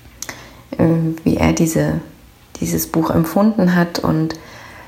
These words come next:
nicht um irgendwas zu trennen, sondern um Parallelen zu finden, um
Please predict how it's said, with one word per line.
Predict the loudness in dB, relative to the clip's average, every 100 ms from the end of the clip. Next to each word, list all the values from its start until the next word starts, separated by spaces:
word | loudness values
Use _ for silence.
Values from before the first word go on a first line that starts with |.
| -20 -16
nicht | 0 2 4 4 2 0
um | 2 2 4 2 -2 -2
irgendwas | 0 2 2 2
zu | 0 -2
trennen, | 0 2 4 4
sondern | 2 2 0
um | 0 -2
Parallelen | -2 0 2 4 4 4
zu | 2
finden, | -2 -2 -2 0 -2
um | 0 -2 -6